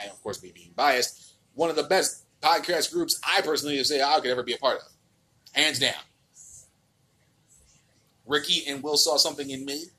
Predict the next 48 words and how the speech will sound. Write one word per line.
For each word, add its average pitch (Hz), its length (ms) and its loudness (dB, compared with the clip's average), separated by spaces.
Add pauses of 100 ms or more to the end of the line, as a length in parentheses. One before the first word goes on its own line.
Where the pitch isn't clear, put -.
(200)
They 120 140 2
liked 127 240 2
what 127 80 -2
I 123 80 4
brought 127 220 -2
to - 80 -4
the 123 100 -6
table. 147 440 -4 (520)
I 127 180 0
put, - 300 -6 (260)
uh, 123 140 -12 (300)
over 143 260 2
a 131 60 0
year 165 340 -2
in 175 220 -4
to 143 100 -2
get 143 220 0
to 147 60 -4
where 143 160 2
I 131 100 4
am 127 160 -4
now. 123 220 -4 (1600)
And 127 120 -6
my 131 120 2
payoff 151 420 4
was 135 260 2
that 127 220 0
I 127 160 6
am 117 160 -8
now 160 320 6
a 131 40 0
member 131 240 -2
of 123 60 -2
Wrestle 120 260 0
Addict 110 200 -2
Radio. 120 340 -4 (460)
That's 156 260 4
my 131 160 4
payoff. 120 440 -2 (4000)
I 175 140 6
did 185 120 2
it 175 120 0
'cause 147 120 -4
I 135 60 4
love 139 180 0
to 123 60 -8
do 120 180 -4
it. - 120 -14